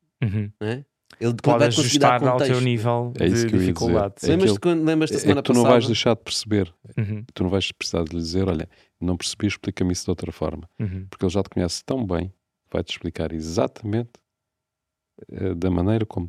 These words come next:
Speaker 3: tu
Speaker 1: Funciona
Speaker 3: vais
Speaker 1: para ti.
Speaker 3: entender.
Speaker 2: Pronto.
Speaker 3: Fazendo referências ao teu passado, ou aos teus pensamentos, ou não sei o quê, pá, pá, pá.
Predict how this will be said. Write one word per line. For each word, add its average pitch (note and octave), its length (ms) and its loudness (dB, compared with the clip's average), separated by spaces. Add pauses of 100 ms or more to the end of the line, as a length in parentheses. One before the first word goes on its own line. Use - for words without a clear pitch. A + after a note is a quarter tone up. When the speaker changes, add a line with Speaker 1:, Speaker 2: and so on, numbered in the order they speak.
Speaker 3:
tu - 80 -6
Speaker 1:
Funciona A#2 260 4
Speaker 3:
vais G#2+ 120 -2
Speaker 1:
para - 80 -8
ti. - 140 -4
Speaker 3:
entender. - 180 -10 (300)
Speaker 2:
Pronto. F2+ 180 -16 (520)
Speaker 3:
Fazendo F2+ 280 -2
referências F#2 460 -2
ao F2 80 -4
teu F#2 140 -4
passado, G#2+ 720 0
ou F2+ 60 -2
aos F2+ 200 -6
teus - 180 -10
pensamentos, F#2+ 760 -2
ou F2 60 -6
não F2+ 80 -6
sei - 160 -10
o - 20 -6
quê, F#2 320 -6
pá, F#2+ 100 -12
pá, F#2+ 220 -14
pá. - 140 -14